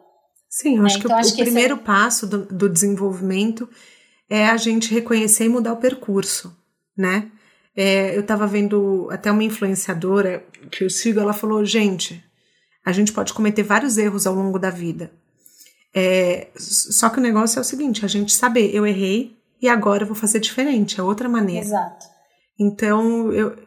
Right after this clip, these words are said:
Speaker 1: eu, é exatamente isso que você falou. Você falou, "Olha, da próxima vez, se acontecer", porque a gente comete erros a vida inteira. "Eu vou fazer
Speaker 2: Exato.
Speaker 1: diferente." É, exa-
Speaker 2: Exatamente. A gente não, não incorrer nos mesmos erros, né?
Speaker 1: Perfeito.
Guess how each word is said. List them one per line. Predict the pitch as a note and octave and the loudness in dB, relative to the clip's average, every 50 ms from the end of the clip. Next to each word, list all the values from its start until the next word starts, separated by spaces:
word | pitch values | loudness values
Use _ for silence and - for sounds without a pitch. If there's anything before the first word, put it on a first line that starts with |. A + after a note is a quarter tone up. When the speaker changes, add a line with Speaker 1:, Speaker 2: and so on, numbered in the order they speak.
| - - | -20 -8
Speaker 1:
eu, | - A3 G#3+ G#3+ - | -6 -6 -6 -4 -2
é | G#3 G#3+ A3+ | 0 2 2
exatamente | A3+ G#3+ A#3+ A#3 - C4 A#3+ A#3 A3+ B3 | 2 2 0 -2 0 0 0 0 0 0
isso | A3 - | -2 -2
que | - - | -2 -2
você | - A#3 | -4 -4
falou. | A3+ - C4+ C4 A#3+ G#3 | -4 -4 -2 0 0 -2
Você | G#3+ G#3 | -2 -6
falou, | - - A#3 A3+ | -6 -4 -2 -2
"Olha, | G#3 F#3 F3+ F3+ F3+ - _ _ _ _ _ | -2 -2 -4 -8 -14 -16 _ _ _ _ _
da | A3+ G#3+ G#3+ | -6 -6 -6
próxima | - - G#3+ A3 G#3+ - - G#3 G3+ | -2 -2 0 0 0 -2 -2 -4 -2
vez, | F3+ F#3+ F#3 F#3 - | -2 -2 -4 -4 -4
se | - | -6
acontecer", | G#3 G#3 G#3 G3 G3 F#3+ - - - F#3+ F3+ F#3 F#3+ - _ _ _ | -6 -8 -6 -6 0 0 0 0 0 -2 -6 -6 -12 -18 _ _ _
porque | - A3 - A#3+ | -8 0 2 2
a | |
gente | G3+ A#3+ A#3 - | 2 2 0 0
comete | - A#3 G#3 G3 G3+ G#3 - | 0 2 2 2 2 0 -2
erros | G#3 G3+ G#3 G3 G3 | 0 0 0 0 0
a | |
vida | F#3 G3+ G3 A3 | 0 0 0 0
inteira. | A3+ A3 - G#3 F3+ E3+ - F3 _ _ _ _ _ _ _ _ _ _ _ _ | -2 -2 -4 -6 -8 -8 -10 -16 _ _ _ _ _ _ _ _ _ _ _ _
"Eu | A#3 A3+ | 0 2
vou | F#3+ - | 2 4
fazer | C4 B3+ - - - | 2 2 4 2 2
Speaker 2:
Exato. | - | 0
Speaker 1:
diferente." | - - - G#3+ G#3 G3+ F#3 F3 E3+ E3+ - - - _ _ _ _ _ _ _ _ _ _ _ _ _ _ _ _ _ _ _ _ _ _ _ _ _ _ _ - | 0 -2 -2 -2 -2 -2 -4 -6 -8 -10 -12 -18 -18 _ _ _ _ _ _ _ _ _ _ _ _ _ _ _ _ _ _ _ _ _ _ _ _ _ _ _ 2
É, | A3+ | 6
exa- | G#3+ A3 G#3+ | 6 8 6
Speaker 2:
Exatamente. | G#3 A3 B3 B3+ B3 A3 - A#3+ | 6 4 0 -2 -2 -4 -2 -2
A | A#3 | -2
gente | B3 B3+ - - C4+ | -2 -2 -2 -2 0
não, | C#4 D4 C4+ A#3 A#3+ | 0 0 0 2 6
não | D4 D#4+ | 6 8
incorrer | E4 E4 E4 E4 D4 C4+ C4+ B3 C#4 | 8 8 6 6 2 2 0 -4 -4
nos | D#4+ C#4 B3+ | -4 -4 -2
mesmos | C4+ C#4+ C#4+ D#4 D#4+ C#4+ A#3 | -2 0 2 2 0 0 2
erros, | B3 B3+ C#4 C#4 A#3+ A3+ F#3 F#3 | 2 2 2 2 0 -2 -6 -4
né? | G#3+ A3 A3+ A#3+ - - - _ _ | -4 -4 -6 -6 -8 -16 -20 _ _
Speaker 1:
Perfeito. | G#3 G#3+ G#3 - - A#3+ G3 F3 F3 - - | 0 0 0 0 -6 -6 -6 -6 -8 -12 -18